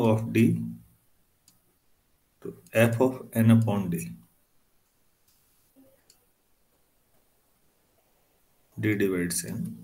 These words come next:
और आप इनको interchange भी कर सकते हैं, आप mu of n upon d और capital F of d भी लिख सकते हैं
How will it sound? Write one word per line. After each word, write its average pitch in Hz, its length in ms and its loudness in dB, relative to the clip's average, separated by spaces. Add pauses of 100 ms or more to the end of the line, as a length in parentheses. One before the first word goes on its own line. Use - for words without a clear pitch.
और 110 240 4
आप - 480 0
इनको 139 320 2
interchange 120 500 4
भी 139 100 4
कर 113 160 2
सकते - 320 -4
हैं, - 220 -4 (1160)
आप 104 400 -4 (480)
mu 117 240 6 (140)
of 113 260 2 (1200)
n 135 200 2
upon 139 320 0
d 165 120 4 (2500)
और 107 200 -4
capital 123 420 2 (160)
F 113 200 -2
of 117 140 -2
d 110 200 2
भी 113 80 -8
लिख 113 180 -8
सकते - 340 -10
हैं 110 200 -2